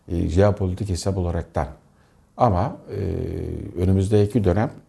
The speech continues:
bu hesapların tersine döneceği bir döneme doğru git-, gitme ihtimali var. Değerli arkadaşlar, e, Amerika Birleşik Devletleri'nde Trump seçilirse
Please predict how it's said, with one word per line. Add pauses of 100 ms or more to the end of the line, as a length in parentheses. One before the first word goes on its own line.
bu
hesapların
tersine
döneceği
bir
döneme
doğru
git-,
gitme
ihtimali
var. (1800)
Değerli
arkadaşlar, (2000)
e, (2000)
Amerika
Birleşik
Devletleri'nde
Trump
seçilirse